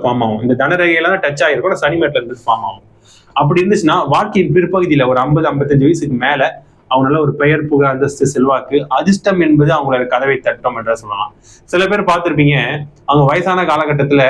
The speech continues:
அவங்களுக்கு அதிர்ஷ்டம் என்பது, லக் என்பது அடிக்கும். சில பேருக்கு பார்த்திருக்கீங்க, நிறைய பிசினஸ் மேன்லாம் பாத்தீங்க, குறிப்பா மெக்டொனால்ட்ஸோட ஓனர் வந்து பாத்தீங்கன்னா அவர் வயசான காலகட்டத்துல தான் அந்த பிசினஸ் ஐடியா டெவலப்,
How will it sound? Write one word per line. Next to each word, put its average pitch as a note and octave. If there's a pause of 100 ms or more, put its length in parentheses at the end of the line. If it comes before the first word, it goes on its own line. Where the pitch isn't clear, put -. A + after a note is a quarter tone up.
(220)
அவங்களுக்கு C#3
அதிர்ஷ்டம் D3+
என்பது, C3
லக் C3
என்பது C3+
அடிக்கும். A#2+
சில A2
பேருக்கு A2+
பார்த்திருக்கீங்க, G#2 (380)
நிறைய D3+ (120)
பிசினஸ் F#3
மேன்லாம் D3+
பாத்தீங்க, C3
குறிப்பா D3 (120)
மெக்டொனால்ட்ஸோட D3+ (100)
ஓனர் D3
வந்து C#3+
பாத்தீங்கன்னா C#3
அவர் D3
வயசான D#3+
காலகட்டத்துல C3+
தான் E3+
அந்த C#3
பிசினஸ் D3 (340)
ஐடியா C3+ (100)
டெவலப், C3